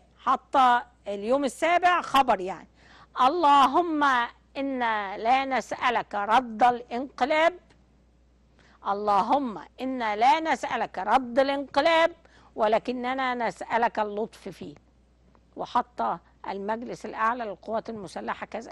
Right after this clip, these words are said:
طبعًا يبحث كذا كذا. انقلاب، رد الانقلاب. اللي بعده، هي بتكلم واحد اسمه أبو مصطفى. فاكر يا أبو مصطفى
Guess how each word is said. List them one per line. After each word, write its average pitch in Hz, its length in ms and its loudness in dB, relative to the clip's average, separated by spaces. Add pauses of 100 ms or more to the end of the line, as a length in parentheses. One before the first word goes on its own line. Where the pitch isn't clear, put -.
(120)
طبعًا 220 260 -6
يبحث 208 480 -8
كذا - 260 -16
كذا. - 240 -20 (1120)
انقلاب، 233 580 -2 (500)
رد 220 260 -4
الانقلاب. 180 480 -10 (1200)
اللي 202 120 -6
بعده، 233 400 2 (2000)
هي 294 180 0
بتكلم 262 420 -4
واحد 226 300 -4
اسمه 240 220 -12
أبو 202 180 -14
مصطفى. - 320 -14 (460)
فاكر 381 360 2
يا 359 80 0
أبو 269 140 -2
مصطفى 254 540 -2